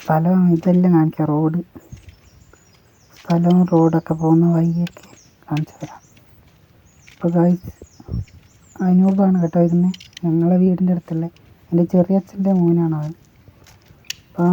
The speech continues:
റേഷൻ കടയിലൊക്കെ പോയി വരികയാണ്. ഞങ്ങൾ ഇപ്പോ കടേൻ്റെ അടുത്ത് എത്താനായി. കട-, ഞങ്ങൾ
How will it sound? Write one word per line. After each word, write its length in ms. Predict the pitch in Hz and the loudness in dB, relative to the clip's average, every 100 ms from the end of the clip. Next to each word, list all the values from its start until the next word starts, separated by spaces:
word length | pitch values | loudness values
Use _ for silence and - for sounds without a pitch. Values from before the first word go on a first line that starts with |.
| 180 | 4
റേഷൻ 260 | 175 170 196 190 | 4 2 2 2
കടയിലൊക്കെ 420 | 185 190 190 180 175 | 2 2 0 -2 -2
പോയി 160 | 175 180 | 0 0
വരികയാണ്. 440 | 165 170 170 151 156 _ - _ _ - _ _ _ _ - | -2 -4 -6 -6 -10 _ -20 _ _ -20 _ _ _ _ -8
ഞങ്ങൾ 280 | 160 160 170 196 - - - - - - - 247 | -4 -2 -2 -2 -6 -16 -20 -20 -20 -20 -20 -18
ഇപ്പോ 220 | - 185 185 185 190 190 196 - _ - - - | -2 0 2 0 0 -2 -4 -10 _ -20 -14 -4
കടേൻ്റെ 380 | 165 180 190 202 | 0 2 2 0
അടുത്ത് 180 | 185 180 | 0 -4
എത്താനായി. 460 | - 175 170 170 180 _ _ _ _ _ - - - - _ _ _ _ _ _ - | -2 0 0 -2 -6 _ _ _ _ _ -20 -20 -20 -20 _ _ _ _ _ _ -6
കട-, 440 | 170 165 175 180 - _ 640 _ _ - 185 | -2 0 2 0 -2 _ -20 _ _ -2 0
ഞങ്ങൾ 260 | 185 202 | 2 2